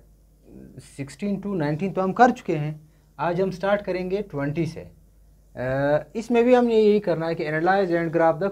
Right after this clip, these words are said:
conics represent by each of the following equations। कुछ इक्वेशंस जो है वो हमें दिए हुए हैं, इनके मुतालिक हमने इनको एनालाइज करना है और उसका ग्राफ भी हमने बनाना है। हमें पता है कि जनरल जो इक्वेशन है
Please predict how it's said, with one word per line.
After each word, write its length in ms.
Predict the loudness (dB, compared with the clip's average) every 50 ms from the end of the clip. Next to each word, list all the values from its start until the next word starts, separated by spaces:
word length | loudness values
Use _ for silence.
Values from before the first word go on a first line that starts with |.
| -4 -6
conics 280 | -6 -6 -6 -6 -8
represent 500 | -10 -8 -4 -4 -2 0 0 -2 -2 -2
by 160 | -2 -2 -2 -2 -4 -4
each 240 | -6 -6 -6 -4 -2
of 160 | -2 -2 -2
the 140 | -2 -4 -4 -6 -12 _ -4 -2
following 340 | 0 2 2 2 0 0 -2
equations। 460 | -6 -6 -8 -10 -10 -10 -12 -14 -14 -12
कुछ 220 | -10 -10 -10 -8
इक्वेशंस 440 | -10 -8 -6 -6 -4 -2 -2 -2 -2
जो 120 | -2 -2
है 120 | -2 0 0
वो 120 | 0 0
हमें 320 | -2 -2 -2 -2 -4 -4
दिए 160 | -4 -4 -2 0
हुए 220 | 0 0 0 -2
हैं, 140 | -4 -6 -10 -18 _ _ _ _ _ _ _ -4
इनके 520 | -4 -2 -2 2 4 6 6 6 6 4
मुतालिक 480 | 0 -4 -2 0 0 0 0 0 -2 -2
हमने 240 | -2 -2 -2 -2
इनको 340 | -4 -4 -6 -6 -6 -4 -4
एनालाइज 440 | -2 0 0 2 4 4 4 4 4
करना 320 | 2 2 2 4 2 0
है 160 | 0 -2 -4 -8 -12 -20 _ _ _ _ -4
और 180 | 0 0 0
उसका 220 | 0 0 0 0 2
ग्राफ 280 | 4 6 6 8 6 6
भी 160 | 4 4 2
हमने 360 | 2 0 -2 -2 -2 -4 -4
बनाना 400 | -4 -2 -2 -2 -2 -2 -6 -8
है। 200 | -12 -14 -16 -20 _ _ _ _ _ _ _ _ -20 -20 -20 -20 -20 -20 -20 -20 -20 -20 -20 -20 -20 -20 -20 -20 -20 -20 -2 2
हमें 220 | 4 8 8 10 10
पता 240 | 10 10 10 10
है 140 | 10 10 8
कि 160 | 4 2 0 0
जनरल 400 | 2 2 2 2 4 2 0 0
जो 140 | 0 0 0
इक्वेशन 480 | -2 -2 -2 -4 -2 -2 -2 -2 -2
है 220 | -2 -2 -4 -4